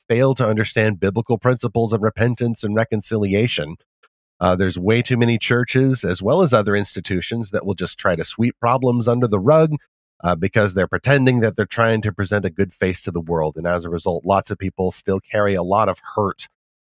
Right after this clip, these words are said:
uh, a lot of, uh, understandable bitterness. And then along comes a <laughs> a, a physician,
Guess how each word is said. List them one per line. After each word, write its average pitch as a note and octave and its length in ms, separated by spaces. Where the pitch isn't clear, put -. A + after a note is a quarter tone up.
uh, F2 120
a G2 60
lot A2 260
of, G#2 200
uh, F#2+ 180
understandable A#2 720
bitterness. G2 720
And F#2 220
then F#2+ 160
along A#2 360
comes C3 560
a G#2 300
<laughs> - 160
a, G#2 240
a F2+ 100
physician, A#2 760